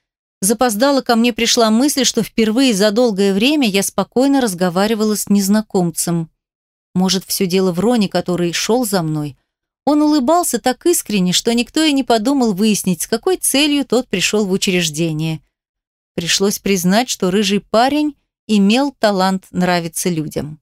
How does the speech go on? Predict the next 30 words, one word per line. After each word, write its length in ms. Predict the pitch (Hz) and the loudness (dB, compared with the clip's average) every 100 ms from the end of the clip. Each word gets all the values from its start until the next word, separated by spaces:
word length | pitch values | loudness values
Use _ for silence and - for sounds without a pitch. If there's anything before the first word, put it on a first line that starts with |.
| _ _ _ _ - | _ _ _ _ 0
Мне 300 | 190 220 254 | 2 4 2
тоже 280 | 277 226 208 | 0 0 0
не 120 | 190 | 0
удалось 420 | 180 190 180 - | 0 0 -2 -4
устоять 540 | 180 - 180 208 220 | -4 -2 0 0 -2
перед 260 | - 190 160 | -2 -2 -2
животной 460 | 160 170 196 202 185 | -2 0 -2 0 -2
харизмой 600 | - 175 185 170 170 170 | 0 0 0 0 0 0
Рони. 420 | 165 156 151 151 _ _ _ _ _ _ _ - | 0 -2 -4 -8 _ _ _ _ _ _ _ -4
«Подожди 360 | 196 233 240 | 0 0 2
меня 280 | 302 202 165 | 2 2 0
тут», 280 | - 151 - _ _ _ | -4 -12 -14 _ _ _
попросила 480 | 180 196 190 - 233 | -2 0 0 0 0
я 180 | 190 190 | 0 -2
провожатого. 800 | 190 185 190 175 156 - 151 143 _ _ _ _ _ _ _ | -2 -2 0 -2 -4 -6 -10 -12 _ _ _ _ _ _ _
Только 300 | - 302 277 | 0 0 2
он 120 | 277 247 | 0 0
плутовато 580 | 247 240 247 240 233 | 0 2 2 2 2
мне 200 | 208 208 | 0 0
подмигнул, 580 | 196 185 202 202 226 330 | 0 0 0 2 2 0
скрылся 540 | - - 262 277 - 208 | -2 0 0 2 0 -2
в 40 | |
соседнем 520 | - 202 247 208 196 | -2 0 0 0 -2
кабинете 600 | 196 190 208 269 285 254 | 0 0 2 0 0 0
от 140 | 208 - | 0 0
того, 280 | 208 277 | 0 0
куда 260 | 311 269 220 | 0 0 0
я 240 | 202 233 | 2 0
намеревалась 640 | 294 269 214 175 185 196 - | 0 0 0 0 0 0 -2
войти. 520 | 190 180 - 156 139 | -2 -2 -4 -6 -8